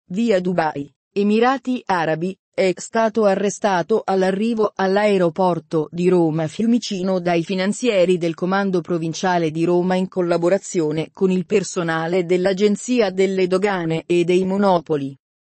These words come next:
Appena sbarcato dall'aereo, l'uomo è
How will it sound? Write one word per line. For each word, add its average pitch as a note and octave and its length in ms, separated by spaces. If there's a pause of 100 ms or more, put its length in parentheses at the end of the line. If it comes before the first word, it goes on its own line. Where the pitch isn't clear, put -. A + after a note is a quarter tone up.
(160)
Appena A#3 440
sbarcato F#3+ 720
dall'aereo, E3 880 (160)
l'uomo F#3 580
è F#3 180